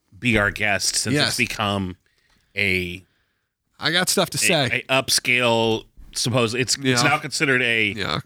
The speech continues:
Speaker 2: Uh, uh-huh.
Speaker 1: was it, is it deluxe dining? Am I using the right? What's the
Speaker 2: I think
Speaker 1: is it
Speaker 2: so. Signature dining, deluxe dining.
Speaker 1: Signature dining. There's the
Speaker 2: Okay,
Speaker 1: word.
Speaker 2: so when you get there, all right. So let, we'll skip forward.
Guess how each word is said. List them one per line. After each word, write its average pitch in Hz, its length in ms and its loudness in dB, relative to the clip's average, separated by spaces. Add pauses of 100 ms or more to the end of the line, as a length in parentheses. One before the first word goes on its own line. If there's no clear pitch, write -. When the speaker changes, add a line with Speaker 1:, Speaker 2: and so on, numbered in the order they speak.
Speaker 2:
Uh, 123 140 -2 (100)
uh-huh. 139 220 2
Speaker 1:
was 123 120 2
it, 110 80 -2 (260)
is 123 120 -6
it 113 80 -4
deluxe 127 320 0
dining? 143 180 0
Am 131 80 0
I 123 40 4
using 127 220 2
the 131 60 2
right? 127 220 2
What's 135 200 -2
the 127 220 2
Speaker 2:
I 139 60 2
think 214 160 2
Speaker 1:
is - 40 -4
it - 40 -2
Speaker 2:
so. 233 240 2
Signature 196 480 0
dining, 190 200 2
deluxe 175 240 2
dining. 185 160 2 (100)
Speaker 1:
Signature 135 160 0
dining. 98 320 0
There's 92 180 0
the 139 80 0
Speaker 2:
Okay, 143 120 0
Speaker 1:
word. 90 100 2
Speaker 2:
so 196 100 2
when 202 100 -2
you 208 80 0
get 277 240 0
there, 156 320 0 (480)
all 151 100 0
right. - 140 -2
So 175 340 0
let, 170 200 -8
we'll 175 100 -6
skip 196 260 -4
forward. 143 480 -4